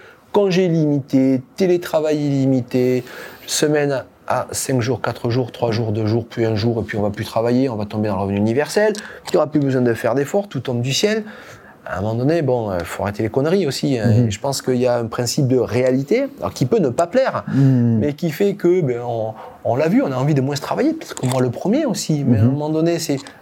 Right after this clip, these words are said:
Speaker 1: admettons qu'on travaille moins, mais ça, on produit moins,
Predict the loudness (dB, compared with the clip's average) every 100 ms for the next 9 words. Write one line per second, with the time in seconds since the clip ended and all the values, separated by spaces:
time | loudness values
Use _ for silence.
0 | -6 -4 0 -2 -2 -6 -4 0 0 0
1 | -2 -4 -6 -10 -20 -20 _ -6 -2 -2
2 | -4 -4 -4 -2 -2 0 2 2 0 0